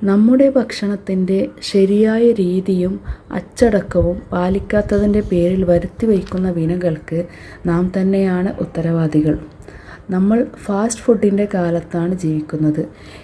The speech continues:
ഇതിലൂടെ നമുക്ക് ഫാസ്റ്റായി രോഗങ്ങളും ധരിക്കും,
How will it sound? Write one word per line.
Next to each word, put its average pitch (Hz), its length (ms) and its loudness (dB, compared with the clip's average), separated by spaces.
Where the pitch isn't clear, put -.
ഇതിലൂടെ 208 540 4
നമുക്ക് 180 400 -4
ഫാസ്റ്റായി 185 880 0
രോഗങ്ങളും 226 680 4
ധരിക്കും, 180 500 -2